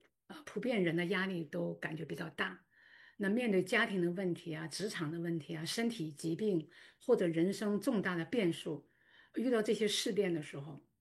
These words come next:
就真的就是不要被眼前的环境所压倒，你要透过时空，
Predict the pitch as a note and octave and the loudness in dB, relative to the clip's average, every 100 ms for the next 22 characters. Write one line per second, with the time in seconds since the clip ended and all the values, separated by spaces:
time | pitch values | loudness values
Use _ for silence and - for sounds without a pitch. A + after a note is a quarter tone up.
0 | - - - - G#3 G3+ A3 G#3 D#3+ - | -20 -20 -20 -2 -2 2 2 2 0 -4
1 | - F3 D#3 D3 - - _ - G#3+ B3+ | -8 -8 -6 -8 -10 -14 _ 0 2 2
2 | A#3 F3+ E3 D3 D3+ D#3+ D#3+ D3+ D#3 D#3 | 4 4 4 -2 -4 -6 -6 -6 -6 -4
3 | F3+ - D#3 E3 E3+ C3+ - _ _ _ | -4 -6 -8 -8 -8 -10 -16 _ _ _
4 | _ _ _ _ F3 A3+ C4+ - E4+ - | _ _ _ _ -2 0 -2 0 0 4
5 | G3 D#3+ - F3 F#3 - F3 - | 4 4 0 -2 -6 -6 -6 -8